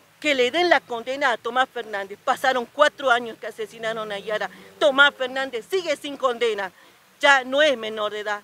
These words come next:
ya es mayor de edad. Y encima lo llevan al banco a cobrar, a cobrar su progresar. Tiene privilegios. Los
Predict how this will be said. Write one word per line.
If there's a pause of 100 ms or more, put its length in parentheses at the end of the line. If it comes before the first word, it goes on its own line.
ya
es
mayor
de
edad. (340)
Y
encima (440)
lo
llevan
al
banco (100)
a
cobrar, (300)
a
cobrar
su
progresar. (520)
Tiene
privilegios. (400)
Los